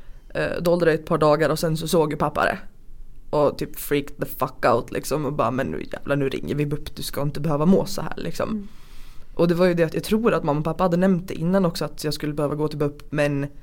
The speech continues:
Speaker 1: då kände jag det mer som att det var, liksom, för, för deras skull och inte för min.
Speaker 2: Mm.
Speaker 1: Att det var typ att de tyckte att jag var besvärlig, så jag behövde någon utomstående som sa till mig, typ.
Speaker 2: Mm.
Speaker 1: Eh,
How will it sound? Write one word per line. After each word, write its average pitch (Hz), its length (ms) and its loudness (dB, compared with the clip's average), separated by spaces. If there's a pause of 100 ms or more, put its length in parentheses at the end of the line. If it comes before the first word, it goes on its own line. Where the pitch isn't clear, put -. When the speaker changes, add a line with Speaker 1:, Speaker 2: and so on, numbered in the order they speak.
(360)
Speaker 1:
då 196 320 6
kände 151 340 2
jag 156 120 4
det 156 60 2
mer 156 200 0
som 160 220 -4
att - 140 -8
det - 80 -6
var, 80 220 -2
liksom, - 320 -4
för, - 220 -8
för - 120 -8
deras 190 400 4
skull - 300 -2
och 156 60 -2
inte 170 180 0
för 165 80 -2
min. 190 480 0
Speaker 2:
Mm. 190 320 -4 (100)
Speaker 1:
Att 160 140 -4
det 160 60 -6
var 170 120 4
typ 170 200 -4
att 160 100 0
de 175 160 4
tyckte 160 220 -4
att 151 80 -4
jag 156 80 2
var 156 120 2
besvärlig, - 680 -4
så - 160 -6
jag 160 100 0
behövde 160 300 0
någon 165 260 -2
utomstående 160 640 2
som 165 180 2
sa - 120 0
till 156 180 0
mig, - 260 -6
typ. - 380 -8
Speaker 2:
Mm. 202 200 -6 (320)
Speaker 1:
Eh, - 200 -2